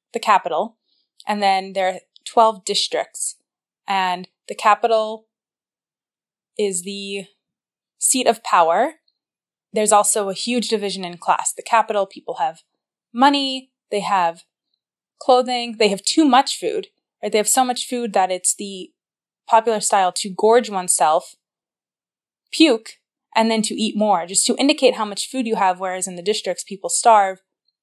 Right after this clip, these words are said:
They have spotty electricity and running water, and of course, they don't have weapons.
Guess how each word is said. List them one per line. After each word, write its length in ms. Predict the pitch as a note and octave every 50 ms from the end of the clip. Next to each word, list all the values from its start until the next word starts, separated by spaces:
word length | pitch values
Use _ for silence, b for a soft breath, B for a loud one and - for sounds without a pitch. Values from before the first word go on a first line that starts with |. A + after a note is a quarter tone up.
| _ _ _ _ _ _ _ _ _ _ _ _ _ - -
They 360 | G3 F#3+ F3+ F3 E3+ E3+ - _ _ _ _ _ _ _ _ _ _ _ _ _ _ _ -
have 180 | - G#3 F#3+
spotty 520 | - - - - - G#3+ G3 F#3+ F#3+ G3 F#3+
electricity 880 | F#3 F3 D#3+ F3 - - - - G#3 G3 - G3 F#3+ F#3 F3+ F3 E3+ _ _ _
and 120 | - F#3 F3+
running 260 | E3+ D#3+ D#3+ E3 G3
water, 540 | B3 C4+ C4+ B3+ B3 A#3+ A#3 A3 A3 A3 _ _ _ _ _ _ _ _ _ _ _ _ _ _ _ _ _ _ _ _ -
and 640 | G#3+ G#3 G3+ G3 F#3+ F#3+ F#3+ F#3+ F#3+ F#3+ G3 G3 - - - - _ _ _ _ _ _ _ _ _ _ _ _ _ _ _ _ _ _ _ _ _ _ _ _ _ _ _ _ -
of 100 | A3 -
course, 240 | - A3 G3 F#3+ -
they 120 | - F#3+
don't 200 | F3+ F3 D#3+ -
have 200 | - E3+ D3+ - _ _ _ _ _ _ _ _ _ _ _ _ _ _
weapons. 540 | - A#3 A#3+ - - - - G3 - - -